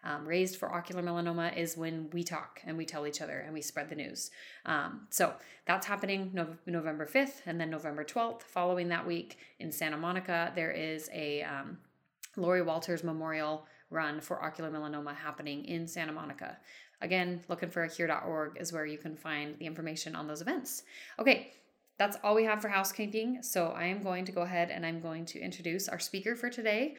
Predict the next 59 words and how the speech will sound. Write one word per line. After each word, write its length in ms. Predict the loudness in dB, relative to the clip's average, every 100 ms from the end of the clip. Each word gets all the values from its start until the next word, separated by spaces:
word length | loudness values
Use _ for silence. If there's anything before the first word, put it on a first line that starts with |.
| -2
I 60 |
actually 320 | 0 2 2
stumbled 340 | 2 2 2 0
across 480 | 0 0 0 -4 -4
her 320 | 2 4 4 2
account 440 | 0 0 0 0 0
on 120 | -2
Instagram, 720 | 2 0 2 4 6 6 2 2
and 100 | 0
I 120 | 0
reshared 560 | 0 0 2 4 4 4
in 100 | 2
our 100 | 0
stories 460 | 0 0 0 0
today 260 | 0 2 2
some 240 | 0 -2
of 80 | 2
the, 360 | 2 4 0 -2
the 60 | -2
quotes 360 | 2 2 2
that 80 | 2
I 40 | 2
had 140 | 2
seen 260 | -2 -4 -4
that 100 | -2
really 240 | 0 0
just 460 | 0 -2 -2 -4 -8
hit 160 | -6 -4
home 380 | 0 2 2 -4 -16 -6
for 120 | 0
me 300 | 2 2 0 0
as, 400 | -2 -2 -4 -8 -10 -4
as 120 | -4
a 40 |
person 380 | 0 0 2 0
that 100 | 2
I 60 | 0
hope 260 | 0 -2 -6 -8
have 180 | -6 -2
been 200 | -2 -2
impactful 500 | -4 -6 -6 -6 -4
for 100 | -4
you 180 | -4
guys. 440 | -2 -2 -2 -4 -8 -12 -10
And 100 | -2
I 60 | 0
wanted 220 | 2 0
to 40 | 2
have 160 | 0
her 120 | 0
on 80 | 0
the 40 | 0
podcast, 420 | 0 -2 -4 -4
so 120 | -4
we 100 | -2
finally 320 | 2 4 4
made 140 | 2 0
it 80 |
happen. 460 | -2 -2 2 0 0